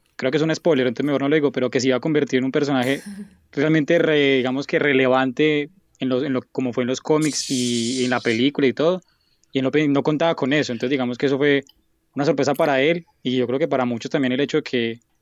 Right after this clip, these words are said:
Speaker 1: para mí era una sorpresa que estuviera nominado, ahora que ganó, me parece también, pues, es merecido, pero, pero me sorprende un poco, la verdad.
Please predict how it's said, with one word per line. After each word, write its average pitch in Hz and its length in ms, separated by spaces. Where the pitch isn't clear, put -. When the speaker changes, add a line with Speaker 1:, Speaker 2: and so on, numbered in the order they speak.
Speaker 1:
para 135 140
mí 180 120
era 214 80
una 202 140
sorpresa 156 280
que 170 60
estuviera 139 220
nominado, 123 580
ahora 123 220
que 156 100
ganó, 123 260
me 170 80
parece 117 180
también, 123 200
pues, 123 220
es 120 120
merecido, 156 460
pero, 127 280
pero 120 200
me 120 100
sorprende 123 380
un 123 60
poco, 127 220
la 117 100
verdad. 113 260